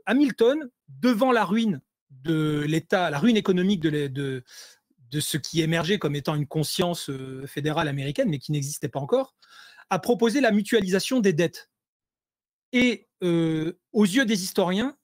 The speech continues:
c'est ce qui marque le début de la construction, euh, de l'État fédéral américain. Donc,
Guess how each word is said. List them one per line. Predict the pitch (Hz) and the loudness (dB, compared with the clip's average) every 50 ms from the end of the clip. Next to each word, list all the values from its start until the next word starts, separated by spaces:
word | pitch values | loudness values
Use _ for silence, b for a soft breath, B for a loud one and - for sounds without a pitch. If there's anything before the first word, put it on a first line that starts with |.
| _ _ _ - | _ _ _ -10
c'est | - - 214 | -4 -4 -4
ce | 202 - | -2 -2
qui | - 220 220 | 0 2 4
marque | 226 277 294 285 - | 4 4 2 0 0
le | 226 202 180 | 0 2 2
début | 156 190 156 180 247 277 | 2 2 2 2 2 2
de | 214 190 | 2 2
la | 175 175 | 0 0
construction, | 175 - 196 - - - 156 - - 220 247 302 - _ _ _ _ _ _ _ _ _ _ _ - | 0 -2 -2 0 0 -2 0 0 0 0 0 0 -2 _ _ _ _ _ _ _ _ _ _ _ -4
euh, | 170 160 160 156 160 165 180 | -2 0 2 2 2 0 0
de | 156 135 190 | 0 2 2
l'État | 226 214 208 208 - 262 240 | 4 4 2 2 2 0 0
fédéral | - - 180 202 196 214 208 | 0 0 0 2 2 2 2
américain. | 208 185 175 160 165 151 - 147 131 - _ _ _ _ _ _ _ _ _ - | 2 2 0 -2 -4 -6 -6 -8 -10 -10 _ _ _ _ _ _ _ _ _ -2
Donc, | 147 247 254 226 - - | 2 4 4 4 2 -2